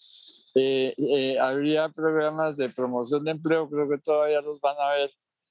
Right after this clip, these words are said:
pero, pero van a te-, contar con mucho menos recursos. El programa de la renta, de la renta mínima garantizada, que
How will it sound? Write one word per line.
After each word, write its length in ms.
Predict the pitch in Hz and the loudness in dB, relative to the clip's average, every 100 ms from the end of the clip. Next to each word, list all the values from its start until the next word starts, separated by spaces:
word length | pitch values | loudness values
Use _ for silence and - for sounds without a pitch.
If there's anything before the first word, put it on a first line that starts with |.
| _ - | _ -4
pero, 400 | 135 131 120 - - | 0 0 -2 -4 -2
pero 180 | 123 | 0
van 220 | 120 135 156 | 0 -2 -2
a 60 | |
te-, 200 | 151 127 | -4 -4
contar 380 | - 123 143 151 | -2 0 -2 -2
con 100 | 160 | -4
mucho 260 | 156 147 165 | -2 -2 -2
menos 280 | 160 160 | -2 -2
recursos. 720 | 139 123 165 143 131 113 - - - _ _ - - | -2 -2 -2 -2 -4 -4 -6 -12 -20 _ _ -12 -2
El 260 | 135 135 | 0 0
programa 680 | - 139 139 143 151 160 160 | -2 0 2 0 0 -2 0
de 80 | 151 | 0
la 180 | 139 123 | 0 0
renta, 580 | 135 147 147 156 156 | -2 -4 0 0 0
de 80 | 135 | -4
la 280 | 127 123 117 | -2 0 0
renta 420 | 120 135 147 151 | 0 -2 -2 -4
mínima 460 | 156 151 147 147 127 | -4 -4 -2 0 0
garantizada, 920 | 117 113 117 - 127 147 147 156 151 | 0 0 -4 -10 0 0 2 -2 -6
que 80 | - | -12